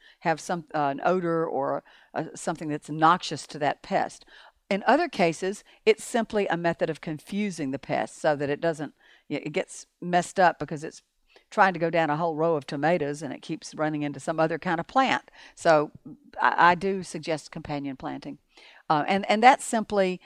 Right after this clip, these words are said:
finding plants that do well together. There are some plants that don't need to be grown together, but I found all the information I needed online. If you just Google companion plants,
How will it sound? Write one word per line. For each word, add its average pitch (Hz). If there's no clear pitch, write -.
finding 220
plants 185
that 160
do 165
well 156
together. 143
There 135
are 160
some 247
plants -
that -
don't 165
need 156
to 143
be 147
grown 147
together, 139
but 165
I 220
found 175
all 185
the 202
information 185
I 165
needed 170
online. 151
If 135
you -
just 156
Google 160
companion 156
plants, -